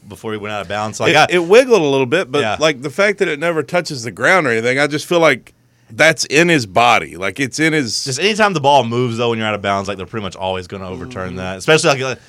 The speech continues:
Speaker 1: they
Speaker 2: don't
Speaker 1: made
Speaker 2: like
Speaker 1: the
Speaker 2: that.
Speaker 1: distinction that he was backpedaling, like, so he was still technically going to the ground, not necessarily get his feet and slid down or whatever. So, like, I, when I saw the replay, like, I th-, thought it was gonna be incomplete.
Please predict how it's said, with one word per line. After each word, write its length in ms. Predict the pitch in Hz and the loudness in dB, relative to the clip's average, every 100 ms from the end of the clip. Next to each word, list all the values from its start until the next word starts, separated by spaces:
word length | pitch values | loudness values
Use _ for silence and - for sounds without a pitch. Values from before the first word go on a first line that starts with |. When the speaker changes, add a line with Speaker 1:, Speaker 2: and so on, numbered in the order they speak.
| - - | -20 -10
Speaker 1:
they 120 | 135 | 0
Speaker 2:
don't 180 | 185 202 | 2 4
Speaker 1:
made 80 | 160 | 4
Speaker 2:
like 120 | 160 | 4
Speaker 1:
the 60 | 135 | 2
Speaker 2:
that. 20 | |
Speaker 1:
distinction 420 | - 143 131 143 | -2 -4 -2 -4
that 120 | 123 117 | -4 -2
he 80 | |
was 120 | 120 104 | -2 0
backpedaling, 800 | 117 123 110 127 123 120 113 110 | 2 2 2 0 0 -2 -4 -4
like, 320 | 101 - 104 | -6 -8 -10
so 100 | 110 | -6
he 80 | 101 | -6
was 120 | 92 | -6
still 220 | 117 104 | -6 -6
technically 420 | - 110 107 104 | -6 -8 -6 -10
going 320 | 90 101 104 101 | -8 -6 -6 -8
to 80 | 95 | -12
the 60 | |
ground, 380 | 92 98 98 98 | -8 -6 -6 -6
not 160 | 98 101 | -10 -10
necessarily 560 | 90 107 98 95 87 _ _ _ _ _ _ 107 | -12 -8 -8 -6 -10 _ _ _ _ _ _ -6
get 140 | 117 | -2
his 160 | 110 - | -2 -4
feet 220 | 113 107 | -6 -6
and 100 | 85 | -4
slid 320 | - 107 104 101 | -6 -4 -8 -4
down 220 | 104 101 | -6 -6
or 40 | |
whatever. 280 | 101 104 101 | -6 -8 -8
So, 120 | 98 | -4
like, 160 | 135 120 _ - - _ - | -4 -4 _ -20 -20 _ 0
I, 260 | 165 196 131 _ _ _ _ _ _ | 4 4 2 _ _ _ _ _ _
when 140 | 135 | 0
I 60 | 143 | 2
saw 200 | - 196 | 4 4
the 60 | 135 | 6
replay, 360 | 135 127 107 | 2 4 2
like, 140 | 107 113 | 2 0
I 60 | |
th-, 120 | - _ _ _ _ _ _ _ | -4 _ _ _ _ _ _ _
thought 220 | - 139 120 | 0 4 4
it 40 | |
was 100 | 101 | 0
gonna 120 | 110 | -10
be 140 | 101 95 | -10 -12
incomplete. 640 | 90 80 87 76 82 - | -12 -18 -14 -12 -12 -18